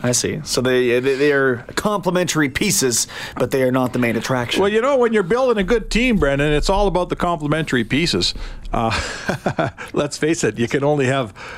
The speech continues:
Speaker 2: like, you, you know, you need parts. You gotta get some fourth line goals on that pizza. Uh, let's go now to the text line.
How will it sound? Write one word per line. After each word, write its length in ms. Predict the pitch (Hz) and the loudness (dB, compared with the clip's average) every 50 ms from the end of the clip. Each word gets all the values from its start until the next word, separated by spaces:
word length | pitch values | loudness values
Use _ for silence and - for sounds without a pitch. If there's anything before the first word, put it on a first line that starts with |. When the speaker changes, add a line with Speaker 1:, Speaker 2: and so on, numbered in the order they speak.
| - - - | -16 -6 -2
Speaker 2:
like, 260 | - 127 117 107 - | 0 0 0 0 -2
you, 80 | 131 117 | -2 -2
you 320 | 113 127 143 165 165 135 | 0 0 0 2 0 0
know, 160 | - - 104 - - | -2 -6 -10 -8 -4
you 140 | - 123 117 | -2 0 2
need 240 | 117 135 135 107 - | 2 0 -2 -2 -2
parts. 420 | - 131 156 139 98 - - - | -4 -2 -2 -2 -4 -4 -2 -2
You 80 | - 92 101 | -2 -2 0
gotta 180 | - 120 127 143 | 0 0 0 2
get 140 | 135 135 | 0 0
some 100 | - 117 | 0 -2
fourth 300 | 101 - 123 135 131 - | 0 0 0 -2 0 0
line 140 | 131 117 117 | 0 0 2
goals 280 | 113 110 120 139 139 120 | 2 2 2 2 2 0
on 120 | 101 90 | 2 2
that 140 | 92 90 - | 2 0 0
pizza. 280 | - 95 92 - - - - - - - - - - - - - - - - | 0 -4 -2 -2 -4 -4 -6 -12 -14 -14 -14 -16 -18 -18 -20 -20 -18 -6 -4
Uh, 640 | 143 139 131 127 127 127 123 120 120 123 123 127 123 | -2 0 0 0 0 0 0 0 0 0 0 -2 0
let's 400 | 131 131 143 190 262 302 302 - | 0 2 2 2 2 0 -4 -6
go 300 | - - 202 196 202 202 | -4 -2 0 2 2 2
now 640 | 190 165 165 175 180 170 147 120 107 113 143 151 - - - - - - - - - - - - - - - - - - - - - - - - - - - - - - - | 2 2 2 2 2 0 0 0 0 0 -2 -4 -10 -18 -20 -20 -20 -20 -20 -20 -20 -20 -20 -20 -20 -20 -20 -20 -20 -20 -20 -20 -20 -20 -20 -20 -20 -20 -18 -18 -18 -10 -4
to 80 | - 151 | -2 -2
the 100 | 131 120 | -2 -2
text 320 | - - 214 220 - - | -2 -4 -4 -4 -4 -2
line. 320 | - 98 85 80 - 139 | -2 -2 0 -2 -2 -4